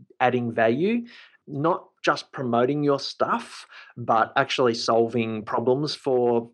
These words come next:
people who are also hanging out there. Um, that gets you on the radar of those types of people. Um, you know, there, then opportunities come for guest posting, for being interviewed on podcasts,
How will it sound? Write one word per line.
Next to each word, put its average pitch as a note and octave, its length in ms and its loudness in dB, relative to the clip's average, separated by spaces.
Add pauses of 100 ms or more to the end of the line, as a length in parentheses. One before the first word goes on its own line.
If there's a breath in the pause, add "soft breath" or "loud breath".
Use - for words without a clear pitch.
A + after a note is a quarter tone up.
people B2 380 0
who A#2+ 180 2
are A2+ 80 2
also A#2 400 0
hanging A2 440 -4
out A#2+ 180 -2
there. F#3 340 -2 (120)
Um, A#2 320 0
that - 200 0
gets - 280 -2
you B2+ 180 0
on A#2 120 -8
the A2+ 80 -2
radar A#2 540 2
of A2+ 120 -4
those A2+ 320 -2
types - 340 -2
of A#2 100 -8
people. F#3 460 -2 (420 loud breath)
Um, A2 300 -2
you B2+ 100 0
know, A2 100 4
there, A2+ 180 4 (100)
then A#2+ 140 2
opportunities A2+ 680 0
come A2+ 200 0
for A#2 100 0
guest A2 300 -2
posting, A#2 760 0 (720)
for A#2 180 2
being E3+ 220 0
interviewed B2 460 2
on G#2+ 160 -2
podcasts, C3 960 0